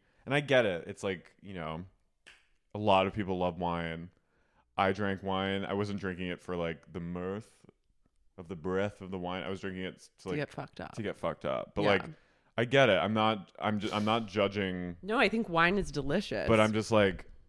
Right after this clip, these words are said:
Speaker 1: the, that culture with all, like, the little signs leading into the private vineyards and all the family run, you know, it was just very,
Speaker 2: Mm-hmm.
Speaker 1: like,
Speaker 2: It, especially if you don't drink at all, you're like,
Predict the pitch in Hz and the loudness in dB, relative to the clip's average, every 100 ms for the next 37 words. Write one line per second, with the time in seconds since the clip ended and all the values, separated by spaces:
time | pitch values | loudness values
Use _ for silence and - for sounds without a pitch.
0 | - - 104 - - - 110 104 - - | -8 0 0 -2 -20 -4 2 4 2 0
1 | 117 113 127 110 104 101 98 95 92 90 | 0 0 0 0 2 2 0 -4 -8 -10
2 | 92 - - 113 107 110 110 110 107 104 | -10 -12 -12 -10 -8 -6 -6 -6 -6 -4
3 | 104 110 95 90 - 104 98 101 85 98 | -6 -6 -6 -6 -4 -2 0 0 2 2
4 | 98 98 101 95 90 85 80 _ _ _ | 4 4 4 2 -2 -4 -8 _ _ _
5 | _ _ _ _ _ - 98 98 95 92 | _ _ _ _ _ -4 -2 -2 -2 -4
6 | 95 92 87 _ _ _ _ _ _ _ | -4 -6 -8 _ _ _ _ _ _ _
7 | _ _ _ _ _ - 92 87 92 101 | _ _ _ _ _ -12 -10 -10 -10 -6
8 | 170 175 151 101 - - _ _ _ _ | -2 -2 -2 -2 -4 -8 _ _ _ _
9 | _ _ _ _ _ _ _ _ _ - | _ _ _ _ _ _ _ _ _ 0
10 | 170 185 - - 190 185 240 233 185 147 | 2 2 0 0 0 2 0 0 0 2
11 | 151 156 - 151 139 170 - 127 131 156 | 4 2 2 2 4 2 2 2 4 4
12 | 156 147 143 131 | 4 4 2 0